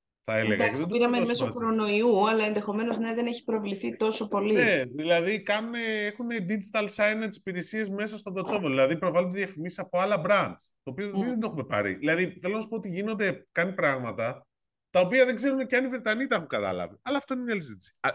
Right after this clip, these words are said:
Speaker 1: και το
Speaker 2: Ναι,
Speaker 1: λέω
Speaker 2: να
Speaker 1: αυτό
Speaker 2: πούμε
Speaker 1: γιατί
Speaker 2: ότι είναι και το, ανοίγει και το...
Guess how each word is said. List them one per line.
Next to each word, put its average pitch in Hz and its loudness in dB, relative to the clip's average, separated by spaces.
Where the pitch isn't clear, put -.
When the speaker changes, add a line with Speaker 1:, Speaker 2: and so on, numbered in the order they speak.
Speaker 1:
και 151 2
το 139 4
Speaker 2:
Ναι, 147 8
Speaker 1:
λέω 185 10
Speaker 2:
να 202 6
Speaker 1:
αυτό 202 4
Speaker 2:
πούμε 214 2
Speaker 1:
γιατί 294 0
Speaker 2:
ότι 247 2
είναι 254 2
και 262 0
το, 156 4
ανοίγει 170 0
και 196 -4
το... 180 4